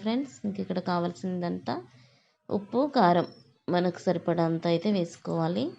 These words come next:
ఇంకా నేను పచ్చిమిరపకాయలు వేసాను కాబట్టి కొంచెం కారం తగ్గించానండి ఇక్కడైతే. ఒక అంకుల్ చేస్తుండే ఫ్రెండ్స్,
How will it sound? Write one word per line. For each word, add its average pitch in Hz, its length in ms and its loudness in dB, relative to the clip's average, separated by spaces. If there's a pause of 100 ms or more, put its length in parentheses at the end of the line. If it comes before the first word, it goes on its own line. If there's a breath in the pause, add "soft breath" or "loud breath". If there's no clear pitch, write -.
(680 loud breath)
ఇంకా 214 180 0
నేను 214 160 4
పచ్చిమిరపకాయలు 208 640 2
వేసాను 190 380 2
కాబట్టి 180 300 2
కొంచెం 208 300 0
కారం 170 320 2
తగ్గించానండి 165 760 -2
ఇక్కడైతే. 160 420 -2 (2250)
ఒక 196 140 0
అంకుల్ 190 380 4
చేస్తుండే 208 440 2
ఫ్రెండ్స్, 202 380 -2